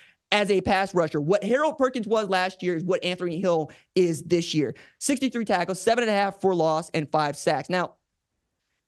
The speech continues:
also in here, I don't expect Washington to be great running the football, but I do expect them to run the football. The reason I don't expect them to be great, though, is Ollie Gordon finished this season as the F B S rushing champion,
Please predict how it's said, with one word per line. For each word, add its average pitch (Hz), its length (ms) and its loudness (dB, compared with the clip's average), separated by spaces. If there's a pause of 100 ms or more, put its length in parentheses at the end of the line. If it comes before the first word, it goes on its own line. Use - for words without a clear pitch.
(120)
also 233 380 2
in 156 100 -2
here, 143 240 -6 (800)
I 180 80 4
don't 226 320 0
expect 233 480 -2
Washington 190 500 -2
to 170 60 2
be 151 160 -2
great 156 440 0
running 170 300 0
the 147 80 -4
football, 160 320 0
but 151 120 -2
I 143 100 -4
do 208 180 -2
expect 190 260 0
them 160 120 -4
to 156 80 -2
run 151 100 -2
the 143 80 -6
football. 160 360 -2
The 120 80 -8
reason 254 280 0
I 214 60 0
don't 196 180 -2
expect 180 280 -4
them 156 100 -6
to 135 80 -4
be 117 100 -10
great, 226 300 0
though, 151 180 0
is 92 220 -8 (480)
Ollie 311 300 2
Gordon 190 480 0 (680)
finished 330 380 0
this 269 240 -2
season 190 500 -2
as 240 240 0
the 262 220 -4
F 226 200 0
B 240 220 2
S 208 180 0
rushing 175 500 -2
champion, - 500 -6